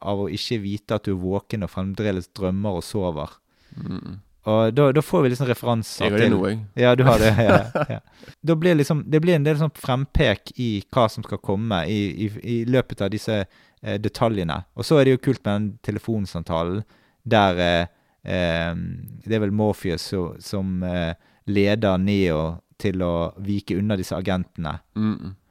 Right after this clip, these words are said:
Speaker 1: Og da, da skjønner du egentlig at nå er vi med på noe veldig spesielt,
Speaker 2: Ja, ja.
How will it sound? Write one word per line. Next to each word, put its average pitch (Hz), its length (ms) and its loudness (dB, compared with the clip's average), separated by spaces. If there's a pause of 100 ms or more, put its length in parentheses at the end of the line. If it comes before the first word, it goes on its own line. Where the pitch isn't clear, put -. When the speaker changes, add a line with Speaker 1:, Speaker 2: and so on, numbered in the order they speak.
(100)
Speaker 1:
Og 123 100 -4
da, 160 160 8
da 156 240 2
skjønner 120 320 0
du 117 60 4
egentlig 117 200 -2
at 101 140 -2
nå 117 140 0
er 95 80 -2
vi 95 40 -2
med 98 220 -2
på 92 80 -4
noe 85 100 -2
veldig 87 380 -2
spesielt, 82 560 -6 (100)
Speaker 2:
Ja, 113 160 -2
ja. 135 160 -2